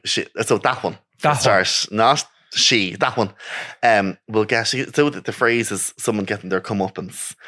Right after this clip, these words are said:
Speaker 1: My mum for years said, "Up and comings."
Speaker 2: Up and comings.
Speaker 1: That one will get her up and comings. And then my sister <laughs> Vanessa and I, like, would be in school, whatever, and it might come up, you say, "Oh, you know, the up and comings." And people be like,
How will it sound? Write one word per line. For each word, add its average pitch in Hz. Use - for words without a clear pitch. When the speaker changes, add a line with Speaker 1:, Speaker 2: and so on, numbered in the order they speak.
Speaker 1:
My 117
mum 110
for 92
years 104
said, -
"Up 113
and 98
comings." -
Speaker 2:
Up 151
and 160
comings. 170
Speaker 1:
That 151
one 160
will 151
get 143
her 131
up 123
and 113
comings. 135
And 123
then 120
my 117
sister -
<laughs> -
Vanessa -
and 117
I, 127
like, 117
would 120
be 117
in 107
school, 185
whatever, 151
and 120
it -
might 113
come 117
up, 110
you 110
say, 117
"Oh, 120
you -
know, 127
the 104
up 117
and 120
comings." 120
And 123
people 127
be 120
like, 120